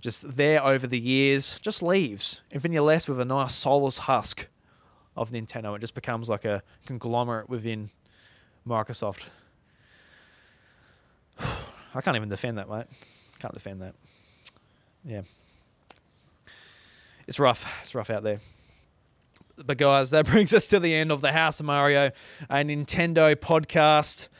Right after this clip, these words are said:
If you enjoy the show, be sure to leave us a review on Apple Podcasts, Spotify. You can follow me on socials at I Drewby. But guys, until then, I want you to leave me a little hashtag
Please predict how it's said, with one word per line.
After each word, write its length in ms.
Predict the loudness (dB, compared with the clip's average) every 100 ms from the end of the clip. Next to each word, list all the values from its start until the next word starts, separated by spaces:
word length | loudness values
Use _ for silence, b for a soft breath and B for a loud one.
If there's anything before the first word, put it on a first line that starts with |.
| B B -8
If 160 | -2
you 220 | 2 4 4
enjoy 280 | 4 4
the 100 | 4
show, 460 | 2 4 6 8 4 -2 -8
be 100 | -4
sure 280 | 2 2
to 80 | 2
leave 160 | -2 -2
us 100 | -4
a 40 |
review 260 | -2 2 4
on 80 | 4
Apple 260 | 0 -4
Podcasts, 840 | 0 0 2 2 2 2 -2 -8 2
Spotify. 680 | 4 4 4 6 8 8 4 b b b
You 100 | -12
can 100 | -10
follow 320 | -2 2 2 2
me 120 | -2
on 140 | -4
socials 500 | -4 -2 -2 -4 -8 -2
at 140 | 0
I 160 | 0 -2
Drewby. 480 | -4 -4 -4 -6 b b b b b b b b b b _
But 360 | 6 6 4 -2 B B B B B B B
guys, 480 | 2 6 6 4 0
until 360 | -8 2 4 6
then, 300 | 4 2 -4 B B -10
I 60 | -4
want 220 | -2 -2
you 60 | -4
to 160 | 0
leave 220 | 2 2 0
me 100 | -2
a 60 |
little 200 | 0 0
hashtag 720 | 0 0 0 0 4 4 2